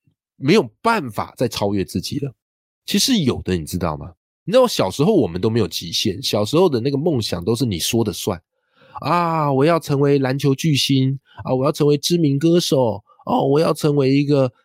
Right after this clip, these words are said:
顶尖的漫画家，对不对？小时候都是你说出来，你就会觉得成真。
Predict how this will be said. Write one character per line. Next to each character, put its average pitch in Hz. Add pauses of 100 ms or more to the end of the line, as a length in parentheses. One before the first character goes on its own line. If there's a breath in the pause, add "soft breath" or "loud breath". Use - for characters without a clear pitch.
(100)
顶 127
尖 170
的 143 (280)
漫 180
画 165
家， 165 (240)
对 139
不 143
对？ 143 (180)
小 113
时 -
候 165
都 160
是 160
你 113
说 135
出 131
来， 107
你 85
就 104
会 110
觉 104
得 95
成 78
真。 78